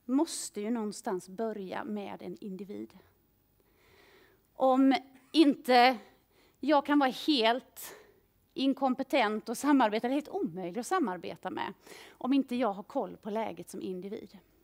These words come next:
Och jag tror att alla vi som jobbar ute i verksamheten på ett eller annat sätt med barn och ungdomar och målgruppen barn och ungdomar behöver ha ett ganska starkt fokus på det här.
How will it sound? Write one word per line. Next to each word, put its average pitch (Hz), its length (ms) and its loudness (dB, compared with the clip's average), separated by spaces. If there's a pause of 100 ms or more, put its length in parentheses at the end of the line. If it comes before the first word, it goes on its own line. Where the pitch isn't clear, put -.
(680)
Och - 280 -2
jag 294 100 4
tror 349 240 2
att 294 120 4
alla 294 180 8
vi 277 180 2
som 262 220 2
jobbar 226 600 2
ute 254 300 -6
i 233 40 -2
verksamheten 220 600 -2
på 240 60 -4
ett 226 200 -6
eller 208 160 -4
annat 226 320 -2
sätt - 380 -4
med 208 360 0 (300)
barn 214 400 2
och 208 120 -6
ungdomar 196 460 -2
och 196 80 -6
målgruppen 214 680 -4
barn 185 260 -6
och - 80 -12
ungdomar 185 420 -6
behöver 202 300 -8
ha 214 220 -4
ett 190 100 -10
ganska 214 300 -10
starkt - 680 -6
fokus - 520 -14
på 202 180 -14
det 143 80 -12
här. - 220 -12